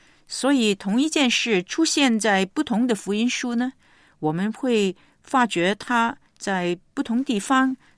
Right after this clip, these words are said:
的不同意思。那我们先看一下福音书的本质。福音书是哪一种的文体呢？原来福音书成为一本书之前呢，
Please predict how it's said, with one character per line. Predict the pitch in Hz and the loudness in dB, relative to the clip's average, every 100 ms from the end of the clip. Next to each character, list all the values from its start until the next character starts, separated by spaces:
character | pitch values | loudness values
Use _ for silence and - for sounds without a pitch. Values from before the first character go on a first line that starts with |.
| _ | _
的 | - | -10
不 | 196 269 | -6 -4
同 | 220 233 | -2 -2
意 | 277 | -2
思。 | 196 - - _ _ _ _ _ 220 | -4 -8 -14 _ _ _ _ _ -4
那 | 202 | -2
我 | 196 | 0
们 | 208 285 | 2 2
先 | - 370 381 | 4 0 0
看 | - 285 | 0 0
一 | |
下 | 320 277 226 | 0 2 0
福 | - 208 | 0 0
音 | 285 381 | 2 2
书 | - 359 | 2 2
的 | 302 | 2
本 | 208 165 143 | -2 -4 -4
质。 | 143 147 160 202 - _ _ _ _ _ | -6 -4 0 0 0 _ _ _ _ _
福 | - - 269 | -12 0 4
音 | 330 381 | 4 2
书 | - - 339 339 - _ _ _ _ | -2 2 2 2 -4 _ _ _ _
是 | - - 254 233 226 - | -6 -4 0 0 0 -2
哪 | 208 175 | -2 2
一 | 208 | 4
种 | 349 208 156 | 4 2 0
的 | 208 | 0
文 | 185 175 226 | 0 0 0
体 | - - 135 | -4 -6 -6
呢？ | 170 294 - _ _ _ _ _ | -4 -4 -6 _ _ _ _ _
原 | 220 269 | 2 4
来 | 262 202 254 - _ _ _ _ | 4 2 0 -4 _ _ _ _
福 | - - 240 | -12 -4 4
音 | 302 359 392 | 4 4 -2
书 | 415 339 339 | -2 2 2
成 | 330 233 262 | 2 -2 0
为 | 262 | 2
一 | 302 | 0
本 | 320 151 | -2 -4
书 | 156 - 320 320 | -4 -4 0 0
之 | 320 294 | 0 -4
前 | - - 151 185 | -4 -2 -2 -4
呢， | 240 | -6